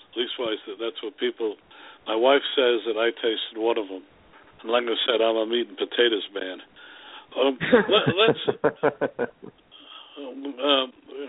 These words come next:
Speaker 1: what can I tell you? You know, uh, um, uh, it probably would be better for my health, but,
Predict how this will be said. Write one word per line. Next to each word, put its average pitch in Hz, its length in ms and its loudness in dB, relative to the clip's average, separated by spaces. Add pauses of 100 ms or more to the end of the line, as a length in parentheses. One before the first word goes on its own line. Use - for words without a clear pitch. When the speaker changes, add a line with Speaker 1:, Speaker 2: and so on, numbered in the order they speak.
Speaker 1:
what 165 200 0
can 185 80 0
I 175 100 4 (100)
tell 180 120 6
you? 117 220 2 (180)
You 139 80 -2
know, 127 220 -2
uh, 113 1300 -10
um, 123 360 0 (840)
uh, 123 1160 -10
it 123 100 -10
probably 156 340 4
would 123 120 -6
be 123 120 -2
better 135 340 2
for 127 80 -10
my 117 220 -4
health, 139 280 -2 (140)
but, 113 140 -6